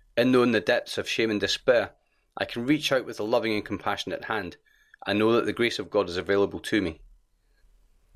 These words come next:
As Bill sees it, troublemakers can be teachers. Few of us are any longer afraid of what any newcomer can do to our A A reputation or effectiveness.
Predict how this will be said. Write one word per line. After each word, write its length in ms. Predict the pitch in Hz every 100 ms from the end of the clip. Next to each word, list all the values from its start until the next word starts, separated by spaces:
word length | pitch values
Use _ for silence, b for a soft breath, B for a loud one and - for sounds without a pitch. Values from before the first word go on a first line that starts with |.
| - - - -
As 200 | 123 123
Bill 240 | - 104 98
sees 280 | - 90 85
it, 140 | - _ _ _ _ _ _ _ _ -
troublemakers 680 | 143 139 117 107 113 98 - _ -
can 160 | 98
be 80 | 90
teachers. 560 | - - - 78 - - _ _ _ _ _ _ _ _ _ _ _ -
Few 160 | - 180
of 80 | 131
us 220 | 123 -
are 200 | 107 107 123
any 180 | 143
longer 320 | 143 139 131 117
afraid 460 | - 123 101 98 - -
of 160 | -
what 160 | 104 - 113
any 240 | 123 143
newcomer 440 | 135 123 104 98
can 220 | 92 98 95
do 160 | 110
to 180 | 104 90
our 220 | 92 -
A 280 | 104 101 104
A 20 |
reputation 720 | 95 104 92 - 117 101 90 90 -
or 160 | 98
effectiveness. 760 | 87 - - - - - -